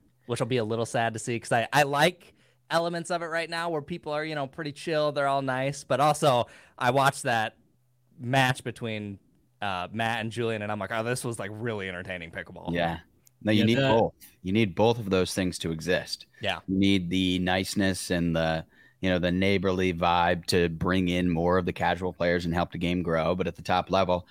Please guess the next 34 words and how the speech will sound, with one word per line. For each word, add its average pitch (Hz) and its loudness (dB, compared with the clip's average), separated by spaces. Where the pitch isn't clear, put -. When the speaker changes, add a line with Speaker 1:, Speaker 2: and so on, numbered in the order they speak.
Speaker 2:
I 107 4
want 151 4
these 131 -6
people 110 -2
trying 127 2
to 143 2
kill 185 0
each - -2
other. - -8
Speaker 1:
You 147 -4
know, 226 2
with 143 -10
your 165 -12
documentary 185 -2
you're 170 -6
trying 165 -6
to 156 -8
make 156 -6
about 151 -4
yourself, 202 -4
you 151 -6
could 202 -2
just 156 -6
become 156 -6
the 120 -8
villain 113 -2
Speaker 3:
<laughs> - -20
You 120 -4
Speaker 1:
yourself - 4
if 143 8
Speaker 3:
could. 131 6
Speaker 1:
you 92 -4
wanted 135 2
to. 104 -2